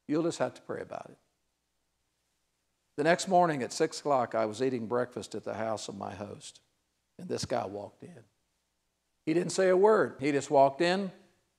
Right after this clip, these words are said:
slapped something down in the plate, my plate. It wasn't, fortunately, it didn't have anything in it. He just laid it down flat,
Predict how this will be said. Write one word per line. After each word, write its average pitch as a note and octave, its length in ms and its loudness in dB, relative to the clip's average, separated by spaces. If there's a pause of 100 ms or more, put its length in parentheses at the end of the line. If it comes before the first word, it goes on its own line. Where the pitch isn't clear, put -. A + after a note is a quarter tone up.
(300)
slapped C3 320 4
something C3+ 320 -4
down C#3 260 2
in A#2 120 -2
the G#2 80 -4
plate, D3 440 -4 (720)
my B2 140 -4
plate. B2 340 -6
It G2+ 80 -10
wasn't, - 300 -8 (180)
fortunately, E3+ 400 6
it A2+ 60 0
didn't A#2+ 180 2
have A#2 160 2
anything A2 320 -2
in F3 80 -4
it. - 60 -8 (1600)
He C3 80 -4
just A2+ 200 -2
laid C3+ 260 6
it C3+ 100 0
down B2 240 0
flat, - 340 -6